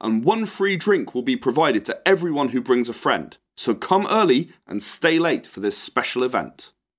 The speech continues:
That's a bit one-sided, isn't it?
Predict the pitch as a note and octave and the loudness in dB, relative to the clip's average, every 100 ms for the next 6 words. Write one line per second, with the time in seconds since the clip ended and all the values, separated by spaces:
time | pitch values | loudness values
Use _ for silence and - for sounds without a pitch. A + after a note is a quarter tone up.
0 | _ _ _ _ _ _ - - A#2 A2 | _ _ _ _ _ _ -12 -6 0 -2
1 | - _ _ _ _ - G2+ G2 F#2+ - | -2 _ _ _ _ -4 -2 -2 -4 -2
2 | G2 G2+ A#2 C3 D3+ F#3+ | 0 0 -2 -4 -4 -8